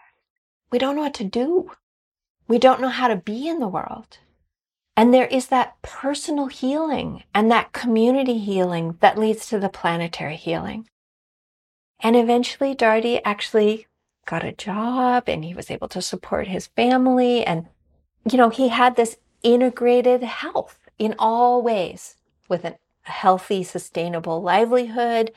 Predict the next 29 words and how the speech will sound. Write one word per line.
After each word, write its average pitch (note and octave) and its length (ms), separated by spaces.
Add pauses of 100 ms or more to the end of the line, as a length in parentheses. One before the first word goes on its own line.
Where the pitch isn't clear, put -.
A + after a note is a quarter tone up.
(580)
and F#3 280
a, - 200 (280)
a G3 120
sustainable F#3+ 960 (220)
family. C#4+ 440
And F#3+ 160
he G3 80
could G3 220
have G3 180
access F#3+ 460
to F#3+ 100
continued E3+ 580
care. - 400 (800)
That's C#4+ 400
what B3+ 100
we B3 100
need A#3 180
to G#3 100
do F#3 160
on E3+ 100
our E3 120
planet. - 480 (580)
We A3+ 120
need A#3 240
to A3+ 120
do G#3 220
the G3+ 80
personal A3+ 460
healing A#3 560